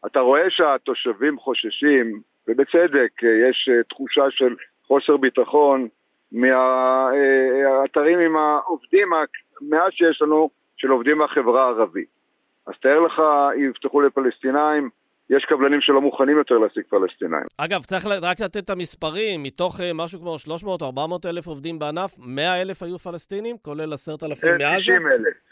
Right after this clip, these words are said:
Speaker 2: כמה?
Speaker 1: תשעים אלף פלסטינאים.
Speaker 2: כן, אבל עוד עשרת אלפים מעזה, נדמה לי, לא?
Speaker 1: רובם, אה, מעשרת אלפים מעזה ושמונים אלף מאיו"ש,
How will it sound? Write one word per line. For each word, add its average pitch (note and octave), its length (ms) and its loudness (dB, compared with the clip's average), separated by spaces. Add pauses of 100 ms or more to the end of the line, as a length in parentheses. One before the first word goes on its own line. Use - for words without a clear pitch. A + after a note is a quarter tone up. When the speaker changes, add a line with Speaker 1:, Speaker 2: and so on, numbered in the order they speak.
(220)
Speaker 2:
כמה? D#3 240 -2
Speaker 1:
תשעים D3 400 -2
אלף C3 200 2
פלסטינאים. G#2 640 -2 (160)
Speaker 2:
כן, D3 180 -4 (100)
אבל C3+ 140 -8
עוד D#3 120 -6
עשרת E3+ 320 -8
אלפים D#3+ 340 -8
מעזה, D3+ 380 -4
נדמה A#2+ 320 -12
לי, A2 140 -12
לא? D3+ 200 -8 (440)
Speaker 1:
רובם, D3 640 2
אה, C3+ 240 2
מעשרת B2+ 500 2
אלפים B2+ 320 -2
מעזה B2+ 480 0 (120)
ושמונים B2 440 -2
אלף A#2 140 -8 (140)
מאיו"ש, A2 480 0